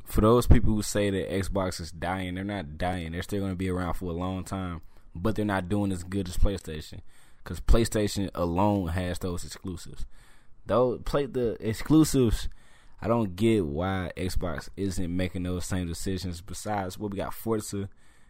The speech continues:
and Gears of War, Halo, and people aren't that excited for Halo. I've, I've looked into it, and people aren't as excited for Halo as fans are for the PlayStation games that are coming out, like Last of Us. You can, you can look at the numbers.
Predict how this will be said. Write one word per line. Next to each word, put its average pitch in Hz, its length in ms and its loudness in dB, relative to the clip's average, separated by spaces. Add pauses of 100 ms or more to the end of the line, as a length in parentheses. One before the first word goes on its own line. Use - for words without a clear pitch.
and 82 140 -10
Gears 95 240 -2
of 92 60 -2
War, 95 380 -2
Halo, 98 600 0 (480)
and 85 160 -6
people 117 340 10
aren't 101 260 -4
that 98 120 -4
excited 85 380 -6
for 73 100 -10
Halo. 82 240 -6
I've, 185 200 0 (460)
I've 123 220 8
looked 131 220 4
into 123 460 2
it, 107 140 -2 (560)
and 73 160 -6
people 107 300 12
aren't 107 320 -2
as 107 300 -2
excited 104 640 -2
for 90 220 -6
Halo 101 380 -2
as 92 600 -4 (180)
fans 101 360 -6
are 92 100 -4
for 92 120 -8
the 90 40 -8
PlayStation 82 540 0
games 80 300 -12
that 78 140 -12
are 82 60 -14
coming 80 260 -10
out, 78 120 -8
like 73 140 -12
Last 90 280 -8
of 82 100 -12
Us. 87 220 -10
You 101 80 -10
can, 98 120 -8 (120)
you 110 80 -6
can 107 140 -4
look 107 100 -2
at - 60 -10
the 92 80 -6
numbers. 95 480 -4